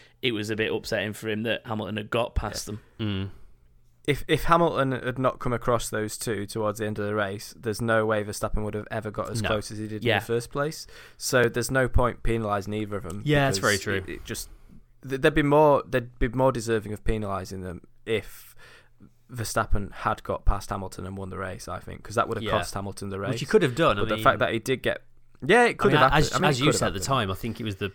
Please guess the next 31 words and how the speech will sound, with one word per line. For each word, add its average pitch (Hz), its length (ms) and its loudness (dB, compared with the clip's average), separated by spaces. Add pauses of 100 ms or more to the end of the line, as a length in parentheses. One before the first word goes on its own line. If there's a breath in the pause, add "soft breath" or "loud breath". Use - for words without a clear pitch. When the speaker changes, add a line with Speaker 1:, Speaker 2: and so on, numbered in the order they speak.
(180)
Speaker 3:
think 123 80 2
it - 20 -
was 120 80 0
the 113 80 0
last 101 220 2
lap 98 140 -2
or 110 80 0
the 101 60 0
last 98 220 -2
one 107 200 -2
lap. 90 300 -2
Um, 98 480 -2 (520 soft breath)
when 110 120 0
he 107 60 0
was 101 120 -2
right 101 240 4
on 95 80 2
Hamilton's 98 460 -2
tail 95 480 0
going 101 260 0
through 98 160 -10
the 90 80 -10
Degners, 87 460 -6
and 101 140 -8
then 98 100 -4
he 98 80 -6
made 104 200 -2
a - 20 -10
mistake 98 440 -2
on 95 180 -4
the 87 360 -8